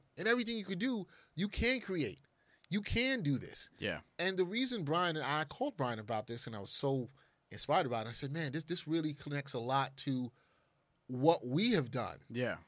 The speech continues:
Speaker 2: And,
Speaker 1: And
Speaker 2: and still trying to
Speaker 1: and
Speaker 2: do.
Speaker 1: still trying to do.
Speaker 2: Yeah.
Speaker 1: And it is coming up. We, you know, by the time we do our, our next episode, we're coming up on a year that we've been doing this podcast.
Speaker 2: Yeah.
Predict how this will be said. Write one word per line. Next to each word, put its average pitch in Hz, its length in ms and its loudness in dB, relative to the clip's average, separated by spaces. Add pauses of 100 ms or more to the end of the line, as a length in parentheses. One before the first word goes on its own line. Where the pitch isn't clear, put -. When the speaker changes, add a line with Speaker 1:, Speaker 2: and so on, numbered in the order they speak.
(300)
Speaker 2:
And, 143 200 6
Speaker 1:
And 135 140 0
Speaker 2:
and 135 120 -2
still 185 240 2
trying 104 300 -2
to - 40 -4
Speaker 1:
and 139 60 -2
Speaker 2:
do. - 40 -4
Speaker 1:
still 220 120 8
trying 156 220 2
to 120 40 -2
do. 117 160 -4
Speaker 2:
Yeah. 135 120 0
Speaker 1:
And 139 100 0
it 151 100 -4
is 139 80 -4
coming 196 300 0
up. 151 220 4
We, 127 180 -2
you 117 160 -6
know, 110 100 -6
by 110 180 -2
the 107 60 -4
time 120 240 -6
we 113 80 -6
do 113 120 -4
our, 104 180 -4
our 104 160 -6
next 143 240 -4
episode, 113 420 -4 (400)
we're 120 80 -10
coming 131 300 -2
up 123 200 -6
on 120 200 -6
a 113 80 -12
year 151 480 2
that 131 80 2
we've 120 180 -4
been 117 140 -6
doing 185 260 0
this 131 140 -4
podcast. - 600 -4 (140)
Speaker 2:
Yeah. 101 240 -6